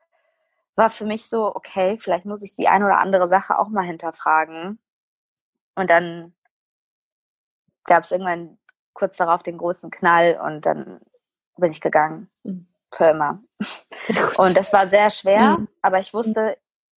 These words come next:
Speaker 1: hier werde ich nie wieder zurückgehen. Und das war
Speaker 2: Mhm.
Speaker 1: wirklich so, mm,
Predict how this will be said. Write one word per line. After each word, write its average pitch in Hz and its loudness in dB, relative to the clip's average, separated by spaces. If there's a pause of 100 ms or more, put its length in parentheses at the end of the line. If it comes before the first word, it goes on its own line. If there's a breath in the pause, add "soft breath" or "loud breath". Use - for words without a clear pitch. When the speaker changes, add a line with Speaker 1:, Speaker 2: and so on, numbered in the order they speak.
(440)
Speaker 1:
hier 208 -2
werde 202 2
ich - -10
nie 220 0
wieder 208 2
zurückgehen. 165 -4
Und 160 -8
das 175 -4
war 185 6
Speaker 2:
Mhm. 185 -10
Speaker 1:
wirklich 208 -2
so, 196 4
mm, 196 -2